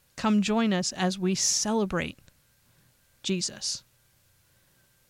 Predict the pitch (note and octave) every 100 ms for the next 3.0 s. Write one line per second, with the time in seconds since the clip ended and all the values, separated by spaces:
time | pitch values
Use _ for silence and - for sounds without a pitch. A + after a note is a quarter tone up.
0 | _ _ _ F3+ G3 A3+ A3 G3+ F#3 F#3
1 | - F3+ F3+ F3+ F3 F#3 E3+ - E3 -
2 | G3+ F#3+ D#3+ D#3+ - G3 E3 G3 -